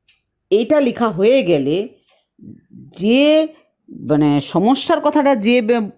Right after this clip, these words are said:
কাগজে লিখেছেন সেই কাগজটাকে ভালো করে মুড়ে ফেলুন, মুড়ে দুমড়ে, উম, দুমড়ে মুচড়ে দিন,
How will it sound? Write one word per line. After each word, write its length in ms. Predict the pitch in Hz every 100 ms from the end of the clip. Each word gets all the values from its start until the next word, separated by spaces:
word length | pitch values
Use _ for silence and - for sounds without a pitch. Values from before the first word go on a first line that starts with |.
| -
কাগজে 320 | 196 202 196
লিখেছেন 500 | 185 196 175 196 190
সেই 240 | - 214
কাগজটাকে 600 | 220 165 208 214 226 220
ভালো 320 | 180 170 208
করে 180 | 226 240
মুড়ে 360 | 202 196 240 254
ফেলুন, 400 | 196 156 123 104 _ _ _ _ _ _ 147
মুড়ে 440 | 160 202 247 285
দুমড়ে, 400 | 196 220 233 254 -
উম, 420 | 202 196 196 190
দুমড়ে 400 | 156 220 240 277
মুচড়ে 360 | 233 226 233
দিন, 280 | 170 139 110